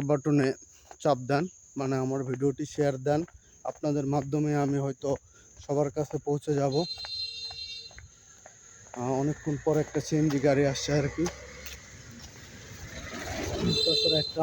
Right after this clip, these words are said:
মানুষশূন্য এলাকার ভিতরে আমি আছি, প্রায় এক দেড় কিলো ভিতরে চলে আসছি আলতা দিঘি থেকে আর কি। এই হলো অবস্থা। পরবর্তী ভিডিও অন্য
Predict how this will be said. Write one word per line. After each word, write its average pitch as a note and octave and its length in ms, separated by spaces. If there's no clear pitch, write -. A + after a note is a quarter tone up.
মানুষশূন্য D#3 580
এলাকার D3 440
ভিতরে D3+ 400
আমি C#3+ 180
আছি, D3 320
প্রায় C#3+ 220
এক C#3+ 180
দেড় D3 200
কিলো C#3+ 200
ভিতরে C#3+ 340
চলে C#3+ 260
আসছি C#3 300
আলতা C#3+ 280
দিঘি C3 240
থেকে C#3 280
আর C3+ 120
কি। C#3 180
এই D3 120
হলো D3 240
অবস্থা। D3 380
পরবর্তী D#3 460
ভিডিও D3 420
অন্য D3+ 240